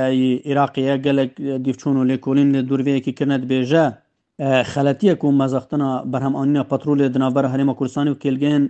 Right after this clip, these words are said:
navarast û başûrê Iraqê wek hev bihête kirin. Ji ber ku siruştê ciyolojiya herêmê, e, ji ber ku kêlgehên herêmê biçîk in û, û pêk hate ciyolojiya wê aloze, her wiha siruştê girêbestên herêmê û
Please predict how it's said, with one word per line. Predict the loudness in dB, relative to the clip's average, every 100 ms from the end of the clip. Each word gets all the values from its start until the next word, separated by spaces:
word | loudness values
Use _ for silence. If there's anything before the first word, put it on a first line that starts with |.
| -2
navarast | -4 0 -2 -2
û | -2
başûrê | -4 -2 0 2
Iraqê | 2 2 -2 -4 _ -8
wek | -8 -6
hev | -4 -2 -2
bihête | -4 -2 -4
kirin. | -2 -2 -2 -6 -16 _
Ji | -4 0
ber | 0
ku | 2 2 0 -6 -20
siruştê | -8 -2 -2 0 0
ciyolojiya | 2 2 2 0 -2
herêmê, | 0 0 0 0 -4 _ _ _
e, | -6 -4
ji | -2 -2
ber | -2
ku | -2
kêlgehên | -2 -2 0 0 0
herêmê | 0 0 -2
biçîk | -4 -4 -2
in | 0
û, | 0 0 -4
û |
pêk | -4 -4
hate | -4 -2 0 0
ciyolojiya | 0 0 0 0
wê | 2 0
aloze, | -2 -2 -2 -2 -4 _ _
her | -2
wiha | 0 0
siruştê | 0 -4 -2 -2 -2
girêbestên | 0 0 0 -2 -4
herêmê | -2 0 0
û | 0